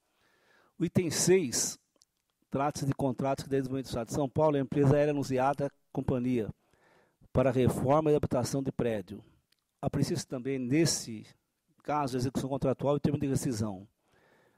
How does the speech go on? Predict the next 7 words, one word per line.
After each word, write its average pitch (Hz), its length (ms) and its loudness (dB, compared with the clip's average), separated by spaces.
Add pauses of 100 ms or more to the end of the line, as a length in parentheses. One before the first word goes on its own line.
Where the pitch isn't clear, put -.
(160)
Houve 196 320 10
respeito 165 560 0
às 131 60 -6
condições 143 300 -2
legadas 135 180 0
à 131 40 2
publicidade, 117 640 0